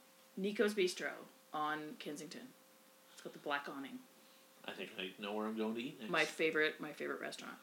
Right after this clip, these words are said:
Speaker 1: Absolutely, yeah.
Speaker 2: Nice. So, when you're baking, uh, you said you like baking. Is there something that you bake that's you? Like, everybody knows that you've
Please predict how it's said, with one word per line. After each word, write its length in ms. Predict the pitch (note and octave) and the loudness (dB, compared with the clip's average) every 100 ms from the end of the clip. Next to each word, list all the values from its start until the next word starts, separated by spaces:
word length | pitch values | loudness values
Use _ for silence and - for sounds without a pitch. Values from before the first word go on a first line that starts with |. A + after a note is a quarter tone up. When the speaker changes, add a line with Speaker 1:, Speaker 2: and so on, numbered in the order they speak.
| C3+ | -12
Speaker 1:
Absolutely, 500 | - - - B2+ B2+ | -10 -12 -12 -10 -10
yeah. 120 | C#3+ C3 | -8 -6
Speaker 2:
Nice. 380 | A2+ - - - - - - - - - | -6 -6 -12 -14 -18 -20 -20 -20 -20 -10
So, 360 | - D3+ C#3 B2+ - - - - - - - - - - - - - - - - - - - - - - | 10 12 12 10 -2 -18 -20 -20 -20 -20 -20 -20 -20 -20 -20 -20 -20 -20 -20 -20 -20 -20 -20 -20 -20 4
when 200 | C#3+ C#3+ | 6 8
you're 140 | C#3+ B2+ | 8 8
baking, 440 | A#2+ B2 G#2+ F#2+ G2+ F#2+ | 8 6 4 -4 -8 -8
uh, 60 | C#2+ F#2+ | -8 -6
you 120 | G2 | -4
said 180 | F#2 F#2 | -2 0
you 120 | F2 | 0
like 180 | E2+ F2+ | -2 -2
baking. 280 | F2+ - F#2+ - - | -2 -4 -10 -14 -4
Is 160 | A2+ | 0
there 80 | A2 | 2
something 320 | G#2+ B2+ B2 B2 | 6 6 6 2
that 180 | A2 | 0
you 260 | G#2 G#2+ A2 | 4 4 6
bake 560 | A2 G2 B2 - - - - - | 6 4 4 -2 -12 -18 -16 -4
that's 400 | F#2+ - - - - - - - - | -4 -4 -10 -12 -16 -20 -20 -20 -6
you? 320 | G#2+ A2 - - - | 4 6 4 0 -8
Like, 180 | F2 F2+ - - - - - - | -6 -6 -14 -20 -20 -20 -12 0
everybody 420 | A#2 A2 G#2 G2 | 2 4 2 0
knows 220 | G2 F#2 F#2 | 0 -2 -2
that 100 | F2+ | -2
you've 300 | F#2+ F#2 | -4 -4